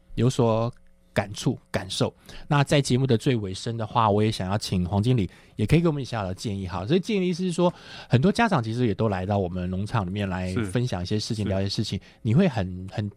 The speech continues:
Speaker 1: 提醒一些来这边的家长，嗯，能够多留意些什么吗？当然安全是其中一个啦，
Speaker 2: 是。
Speaker 1: 最主要是怎么尽情享受一些。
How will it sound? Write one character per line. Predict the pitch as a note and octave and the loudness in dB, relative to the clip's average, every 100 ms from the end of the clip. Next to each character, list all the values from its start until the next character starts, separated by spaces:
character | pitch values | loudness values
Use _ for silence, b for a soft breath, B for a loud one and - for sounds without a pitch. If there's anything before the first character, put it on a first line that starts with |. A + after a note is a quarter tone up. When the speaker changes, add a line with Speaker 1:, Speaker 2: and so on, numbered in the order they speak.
| _ | _
Speaker 1:
提 | - - | -12 -6
醒 | D3+ - F#2 | -4 -4 -6
一 | G2 | -6
些 | - A2 G2+ G2 - b - | -4 -2 -2 -4 -8 b -4
来 | G2 G2 A2 | -4 -2 -6
这 | - | -4
边 | A#2+ B2 | -4 -2
的 | A2+ | -4
家 | A#2+ A#2 | -2 -2
长， | G#2+ F2+ b b b b | -2 -6 b b b b
嗯， | G#2 G2 F#2+ F#2 | 0 0 0 0
能 | A2 | 0
够 | C#3 | 2
多 | D3+ | 2
留 | B2+ G#2 | 0 -2
意 | |
些 | A2+ A#2+ | -6 -8
什 | - | -8
么 | G#2 | -8
吗？ | G2+ A2 - - | -8 -8 -10 2
当 | F3+ E3 | 4 4
然 | - | 2
安 | E3 | 0
全 | E3 G#2 | 0 -2
是 | A2+ A2 | -2 -4
其 | - | -4
中 | G#2 G#2+ | -2 -2
一 | F#2 | -4
个 | - F#2 | -4 -2
啦， | G2+ | -2
Speaker 2:
是。 | |
Speaker 1:
最 | A2+ C#3+ | 0 0
主 | A2 | 2
要 | G2+ | -2
是 | A#2+ | -2
怎 | G2+ | -6
么 | F2+ | -6
尽 | - A#2+ | -4 -4
情 | G2 | -4
享 | F#2+ - E2+ | -4 -6 -6
受 | - G2+ | -6 -6
一 | |
些。 | G#2 G#2 | -6 -10